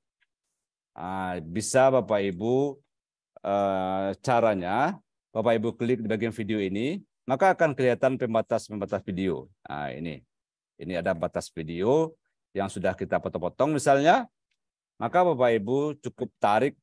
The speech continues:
transisinya. Saya contohkan dengan transisi yang lain misalnya.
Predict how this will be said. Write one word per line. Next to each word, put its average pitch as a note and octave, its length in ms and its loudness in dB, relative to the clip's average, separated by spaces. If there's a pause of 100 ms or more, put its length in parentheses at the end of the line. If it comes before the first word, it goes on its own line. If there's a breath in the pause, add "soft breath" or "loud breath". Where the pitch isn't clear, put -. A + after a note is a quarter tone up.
(160)
transisinya. G#2 720 -2
Saya G#2+ 240 -4
contohkan G2+ 480 0
dengan G2+ 320 0
transisi F#2 400 -4
yang E2+ 160 -2
lain A#2 240 2
misalnya. C3 320 0